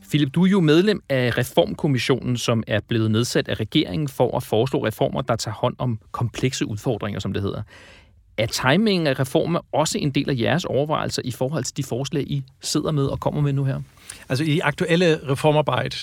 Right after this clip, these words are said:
Speaker 2: øh, der, der tænker man ikke over de konjunkturrammebetingelser, eller hvad der nu ellers måtte være, der, der bidrager til, om en, om en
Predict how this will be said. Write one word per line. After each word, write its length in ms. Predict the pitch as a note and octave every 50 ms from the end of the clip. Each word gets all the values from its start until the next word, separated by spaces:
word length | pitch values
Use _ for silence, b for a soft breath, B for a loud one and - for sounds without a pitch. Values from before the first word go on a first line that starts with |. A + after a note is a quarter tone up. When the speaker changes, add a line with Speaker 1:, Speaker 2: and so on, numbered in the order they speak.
| - -
Speaker 2:
øh, 480 | C#3 C3+ C3+ C3 C3+ C#3+ D#3+ D3+ C3
der, 120 | D3+ D3 C#3
der 240 | - - - D3
tænker 300 | C#3+ - - D3+ D3+ C#3+
man 160 | C#3+ C3 C3 C3+
ikke 240 | D3 D3+ D3 D3
over 280 | E3 E3+ D#3+ C3+ C3+ C3
de 180 | A#2+ C3+ B2+ A#2
konjunkturrammebetingelser, 1160 | - C#3+ C#3 C3 A#2+ - - D3 A#2 B2 B2 B2+ C3+ B2 B2+ A#2 B2 B2 B2 B2 A#2+ - C3
eller 140 | B2+ A#2 C3
hvad 120 | A#2+ B2
der 100 | A#2+ C3
nu 140 | B2+ C3 C#3
ellers 320 | - C3 B2+ B2+ B2+ - -
måtte 220 | C3 B2+ C3 A#2
være, 160 | A#2+ B2 B2+
der, 200 | A#2+ B2 A#2 A#2 B B B B B B -
der 60 | B2+
bidrager 420 | A2+ B2+ C#3 C#3+ - - B2 A#2+ B2
til, 140 | - C3
om 100 | C3+ B2
en, 200 | A#2+ B2 A#2 A#2 -
om 120 | B2 A#2+
en 120 | A#2+ A#2